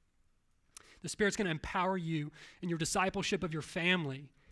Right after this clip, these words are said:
as they are already a part of the covenant family or you're raising them to be one.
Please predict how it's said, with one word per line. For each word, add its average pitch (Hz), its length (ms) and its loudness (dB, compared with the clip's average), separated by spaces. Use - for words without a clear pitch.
as 151 120 -2
they 185 120 2
are 170 160 -2
already 180 440 4
a 196 60 2
part 196 220 2
of 185 60 0
the 180 60 0
covenant 196 340 0
family 196 440 -2
or 160 100 -4
you're 151 140 -2
raising 165 540 2
them 156 180 -4
to 160 140 -8
be 139 200 -4
one. 131 260 -10